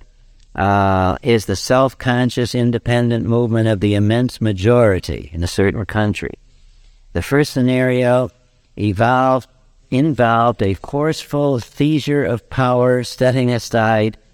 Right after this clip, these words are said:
the existing legal processes. The second, uh, scenario applied to countries, uh, whose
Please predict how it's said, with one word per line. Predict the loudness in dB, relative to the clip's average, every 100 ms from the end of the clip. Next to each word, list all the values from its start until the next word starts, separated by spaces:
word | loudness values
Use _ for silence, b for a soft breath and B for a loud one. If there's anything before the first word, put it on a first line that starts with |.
| -2
the | 0
existing | 0 0 -2 -2 -2 -2 0
legal | 0 0 2 0
processes. | 0 0 0 -2 -6 -14 -14 -16 -18 -20 _ -20 _ _ _ -20 _ _ -20 -20 -20 -20 _ _ _ _ -6
The | -6
second, | 0 0 2 2 2 -2 -6 -6
uh, | -2 0 0 -2 -4 -10 _ -4
scenario | 0 2 2 2 2 2
applied | 0 0 2 2 2 0
to | -4
countries, | -2 0 0 0 -2 -4 -8 _ _ _ _ -6
uh, | -2 0 2 0 0 -2 -8 _ _ _ _ -2
whose | 2 2 0